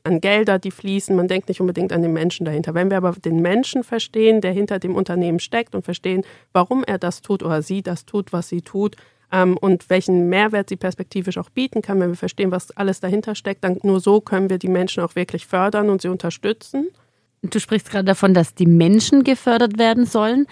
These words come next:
Speaker 2: Das heißt, es geht explizit darum, auch die Potenziale von den Leuten zu erkennen und quasi deren Antrieb, warum sie jetzt eigentlich ein Unternehmen gründen. Weil das ist meistens ja nicht, um möglichst viel Geld zu machen.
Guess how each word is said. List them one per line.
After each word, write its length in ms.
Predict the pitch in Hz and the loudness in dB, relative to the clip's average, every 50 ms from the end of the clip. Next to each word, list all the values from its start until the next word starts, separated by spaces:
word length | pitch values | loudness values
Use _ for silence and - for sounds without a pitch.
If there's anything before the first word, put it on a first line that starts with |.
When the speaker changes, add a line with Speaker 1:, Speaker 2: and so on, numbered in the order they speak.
| - - - - | -6 -20 -18 -6
Speaker 2:
Das 220 | - 190 190 - | -4 -4 -4 -2
heißt, 480 | 180 180 190 185 202 208 214 - - - | 0 2 2 4 4 2 0 -2 -6 -6
es 240 | - 185 - - - | -6 -6 -6 -6 -2
geht 320 | - 208 202 180 170 190 - _ | 2 4 4 4 2 -2 -4 _
explizit 640 | - - 185 - - - 208 180 - - 214 - 214 | 0 -2 -2 0 0 -2 -2 0 0 -2 0 2 2
darum, 340 | 202 170 175 185 190 190 | 2 2 4 4 4 4
auch 300 | - - 170 175 170 - | 4 4 4 2 2 0
die 200 | - - - 185 | -4 -6 -4 -4
Potenziale 640 | 170 - 180 175 185 180 170 - 202 196 202 220 247 | -2 -2 0 0 2 2 2 4 4 4 4 4 2
von 140 | - - 240 | 2 0 2
den 140 | 226 226 214 | 2 4 4
Leuten 340 | 208 196 202 196 - 214 208 | 4 4 4 2 2 0 -2
zu 160 | - - 190 | -2 -2 -2
erkennen 520 | - 190 - - 190 196 220 240 254 254 - - - - _ _ _ _ _ | -2 -2 -2 0 0 2 2 2 0 -2 -4 -8 -20 -20 _ _ _ _ _
und 440 | - 196 202 202 202 190 - - - _ _ _ _ | 2 4 6 6 6 4 2 -2 -10 _ _ _ _
quasi 240 | - 196 180 175 170 | 0 0 0 2 4
deren 240 | 170 180 175 175 - | 4 4 6 4 4
Antrieb, 460 | - 165 180 196 - - 160 147 165 160 | 2 2 0 0 0 0 -2 -2 0 0
warum 440 | 165 160 156 - - - 180 190 185 | 0 0 0 -2 -2 2 4 4 4
sie 440 | 156 - 151 143 127 135 143 156 - _ _ _ _ _ _ _ _ | 4 4 2 2 2 2 0 -2 -6 _ _ _ _ _ _ _ _
jetzt 240 | 165 160 - - - | -4 -4 -4 -2 -2
eigentlich 320 | - 160 165 156 147 147 | 0 0 0 0 0 0
ein 80 | 160 - | -2 0
Unternehmen 480 | 147 147 160 156 147 135 143 147 151 | 0 2 2 4 4 4 4 2 2
gründen. 320 | - 175 160 147 123 - 151 | 0 -2 -2 -2 0 0 -2
Weil 80 | 143 | -2
das 160 | 151 151 - | -2 -2 -6
ist 120 | - - - | -8 -4 -2
meistens 420 | 160 143 135 165 - 185 175 - | 0 0 0 2 2 0 0 2
ja 100 | 175 160 | 2 2
nicht, 340 | 165 185 202 196 - - - | 2 2 0 0 -4 -10 -8
um 280 | - 180 180 180 180 175 | -4 0 0 2 2 2
möglichst 380 | 175 175 - - 165 - - | 2 0 0 -4 -8 -6 -4
viel 120 | - 190 160 | -2 -2 0
Geld 260 | - 135 120 - - | 0 -2 -4 -4 -8
zu 100 | - - | -10 -10
machen. 320 | - - 143 - - 143 | -10 -10 -10 -10 -12 -12